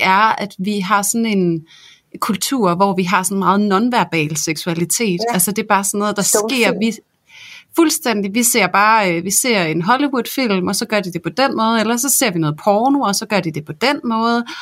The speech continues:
Speaker 1: og så er det så det, vi gør. Men det er jo ikke noget, der bliver talt om, eller noget. Der er jo ikke rigtig noget sprog. Altså, og det der med at tale under sex,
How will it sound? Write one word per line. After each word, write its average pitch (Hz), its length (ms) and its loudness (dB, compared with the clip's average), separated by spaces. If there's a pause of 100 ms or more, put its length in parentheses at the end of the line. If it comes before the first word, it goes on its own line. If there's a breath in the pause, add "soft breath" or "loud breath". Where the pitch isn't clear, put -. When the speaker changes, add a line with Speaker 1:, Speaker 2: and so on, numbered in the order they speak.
(140)
Speaker 1:
og 254 120 0
så 302 100 2
er - 40 -2
det 269 120 -2
så 247 100 -2 (100)
det, 240 160 0
vi 254 160 0
gør. 185 380 0 (360 soft breath)
Men 233 260 4
det - 20 -2
er 202 80 4
jo 196 60 2
ikke 254 160 0
noget, 311 160 2
der 226 160 0
bliver 160 140 -2
talt 190 420 0
om, 180 200 0
eller 180 140 -2
noget. 185 220 2
Der 180 60 2
er 165 40 2
jo 208 40 0
ikke 285 140 -4
rigtig 277 240 -4
noget 190 260 2
sprog. 196 760 0
Altså, - 260 -4
og 190 120 -6
det 240 100 -2
der 226 160 0
med 226 140 -2 (100)
at 180 60 -2 (200)
tale 214 360 0
under 196 200 -2
sex, 240 280 -2